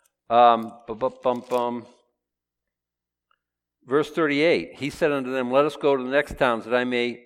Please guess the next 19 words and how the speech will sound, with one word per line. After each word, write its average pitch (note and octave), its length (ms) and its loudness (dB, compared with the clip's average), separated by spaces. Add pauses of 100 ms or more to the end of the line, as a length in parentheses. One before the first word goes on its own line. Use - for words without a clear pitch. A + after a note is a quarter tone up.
preach D#3 760 -4 (200)
there C3+ 760 2 (180)
also, B2+ 760 4
in C#3 440 -4
towns. C3 800 0 (240)
That's D3+ 420 6 (120)
why G#2+ 360 4
I A#2 160 4
came C3 440 -8
forth." E3+ 520 0 (420)
And A#2+ 120 -6
he C#3 100 -4
preached A#2+ 460 -10
in D#3 60 -10
the F#3+ 100 -6
synagogues A#2 640 0
throughout G#2 260 0
all D#3 160 4
Galilee B2 560 4